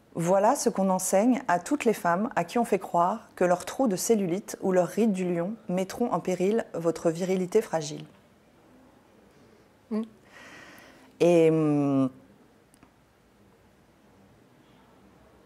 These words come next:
Speaker 1: moi, je suis bouleversée par ces lignes parce que je trouve que tu as vraiment,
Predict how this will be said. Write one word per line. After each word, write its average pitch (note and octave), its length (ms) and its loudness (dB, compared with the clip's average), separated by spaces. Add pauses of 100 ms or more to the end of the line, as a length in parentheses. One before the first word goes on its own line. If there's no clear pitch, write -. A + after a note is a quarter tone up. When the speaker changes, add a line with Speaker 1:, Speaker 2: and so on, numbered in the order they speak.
(640)
Speaker 1:
moi, G3+ 100 2
je A3+ 60 -2
suis - 120 0
bouleversée A3+ 460 4
par A3 180 0
ces G#3+ 140 0
lignes G3+ 360 2 (100)
parce - 240 -4
que G#3 340 2
je F3 140 0
trouve A3+ 240 -6
que - 80 2
tu G#3 220 0
as F#3 80 6
vraiment, F#3+ 600 2